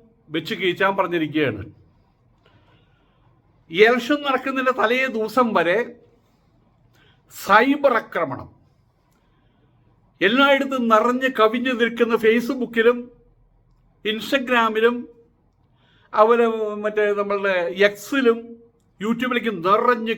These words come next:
കവിഞ്ഞു നിൽക്കുന്ന, അവിടെയൊന്നും സുനിൽകുമാറിനെയും കാണാനില്ല, മുരളീധരനെയും കാണാനില്ല. അതന്നെ എല്ലായിടത്തെയും സ്ഥിതി. നിറഞ്ഞു കവിഞ്ഞു നിൽക്കുകയാണ് കോഴി. തൃശ്ശൂർ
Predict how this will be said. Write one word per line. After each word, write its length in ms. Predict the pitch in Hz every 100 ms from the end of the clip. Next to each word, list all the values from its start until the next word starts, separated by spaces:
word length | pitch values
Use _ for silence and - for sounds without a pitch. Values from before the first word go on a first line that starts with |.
| -
കവിഞ്ഞു 320 | 190 202 233 240
നിൽക്കുന്ന, 260 | 208 214
അവിടെയൊന്നും 360 | 208 269 269 285 277 - - -
സുനിൽകുമാറിനെയും 720 | 202 214 226 233 247 247 262 262
കാണാനില്ല, 460 | 254 254 254 247 254 269 - _ _ _ _ _ _ _ _ _ _ _ -
മുരളീധരനെയും 520 | 165 208 226 226 233
കാണാനില്ല. 280 | 214 202 170 165
അതന്നെ 200 | 226 247
എല്ലായിടത്തെയും 380 | 196 202 254 247
സ്ഥിതി. 220 | 214 127 - - _ _ _ _ _ _ 123
നിറഞ്ഞു 460 | 143 165 196 202 202 190
കവിഞ്ഞു 240 | 180 180 156
നിൽക്കുകയാണ് 380 | 151 160 131 117 - - -
കോഴി. 240 | 143 143 135 - - _ _ _ _ _ _ _ _ _ _ - - -
തൃശ്ശൂർ 440 | 208 208 262 285